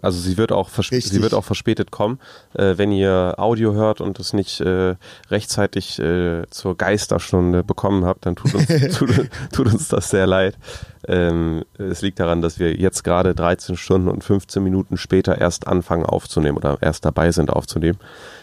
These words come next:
Speaker 1: Ähm, verzeiht es uns. Äh, Dave, Dave ist mit dem Kopf bei der Wohnung, ich bin mit dem Kopf im Urlaub und, äh, wir haben's trotzdem hinbekommen. Leichte Verspätung, aber hier ist die Folge.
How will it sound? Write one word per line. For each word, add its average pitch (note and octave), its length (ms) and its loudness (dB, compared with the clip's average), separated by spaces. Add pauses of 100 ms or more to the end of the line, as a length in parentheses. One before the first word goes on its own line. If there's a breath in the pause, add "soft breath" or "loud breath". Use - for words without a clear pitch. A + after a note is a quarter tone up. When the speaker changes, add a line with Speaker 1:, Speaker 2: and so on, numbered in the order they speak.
(160 loud breath)
Speaker 1:
Ähm, E2+ 280 4
verzeiht - 420 0
es - 100 -14
uns. F#2+ 340 0 (340 loud breath)
Äh, F2+ 140 0
Dave, F#2+ 580 0
Dave G2 240 2
ist E2+ 80 -6
mit F2+ 140 0
dem F2+ 120 -4
Kopf - 240 -2
bei F#2 120 2
der F2 140 4
Wohnung, F2+ 340 0
ich E2+ 160 -8
bin E2+ 320 -2
mit E2+ 140 -6
dem E2+ 100 -6
Kopf - 260 -4
im F2 140 -2
Urlaub E2 460 0
und, D#2 420 -4
äh, D2+ 320 -2 (260 loud breath)
wir G2 100 2
haben's A#2+ 140 0
trotzdem C#3+ 340 -2
hinbekommen. D#2+ 480 0 (100)
Leichte G2 280 0
Verspätung, B2+ 480 -2
aber F#2 320 2
hier F2 160 0
ist - 160 -4
die D#2+ 60 -8
Folge. C#2+ 380 -6